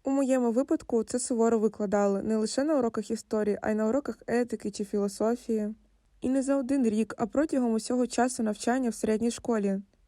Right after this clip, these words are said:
З п'ятого по тринадцятий клас. На уроках історії ми вивчали політичні структури, які призвели до Першої світової війни, а відтак і до Другої світової війни.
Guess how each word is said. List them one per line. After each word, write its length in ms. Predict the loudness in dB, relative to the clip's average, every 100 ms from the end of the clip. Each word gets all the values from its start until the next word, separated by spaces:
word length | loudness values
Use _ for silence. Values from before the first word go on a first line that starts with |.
| -18
З 100 | -2
п'ятого 380 | 2 4 2
по 100 | 0
тринадцятий 580 | -4 0 0 -2 -4 -6
клас. 400 | -4 -4 -4 -8 -8
На 160 | -2
уроках 340 | 0 0 -2 -8
історії 420 | -6 -2 0 0
ми 120 | 0
вивчали 420 | 0 -2 0 0
політичні 520 | 0 -2 -4 -6 -4 -6
структури, 640 | -4 -6 -2 0 0 0
які 200 | -2 -4
призвели 400 | -2 -2 2 0
до 140 | 0
Першої 320 | -2 -2 -4
світової 460 | -6 -4 -2 0 0
війни, 400 | 0 0 0 -2 -8 -20 -6
а 120 | 0
відтак 340 | 0 2 0 0
і 80 | -2
до 120 | 0
Другої 320 | 2 2 2
світової 520 | -2 -4 -2 2 2
війни. 380 | 2 0 0 -2